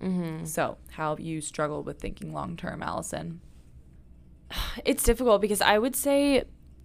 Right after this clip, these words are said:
Speaker 1: if you would have asked me this in college, I was very good about thinking long-term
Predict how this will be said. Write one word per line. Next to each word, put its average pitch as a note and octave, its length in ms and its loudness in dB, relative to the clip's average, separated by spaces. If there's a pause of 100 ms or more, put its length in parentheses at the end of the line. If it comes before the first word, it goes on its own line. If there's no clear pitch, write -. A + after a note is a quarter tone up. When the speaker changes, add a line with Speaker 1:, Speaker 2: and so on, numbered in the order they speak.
(420)
Speaker 1:
if G#3 100 4
you A3 80 10
would G#3+ 80 12
have G#3+ 80 8
asked F3+ 240 8
me G#3 80 2
this G3+ 160 2
in G3 140 2
college, F3+ 640 8 (400)
I F#3+ 160 12
was F#3 180 10
very F3 340 6
good E3 280 2
about E3+ 260 2
thinking E3+ 360 -4
long-term E3 960 -2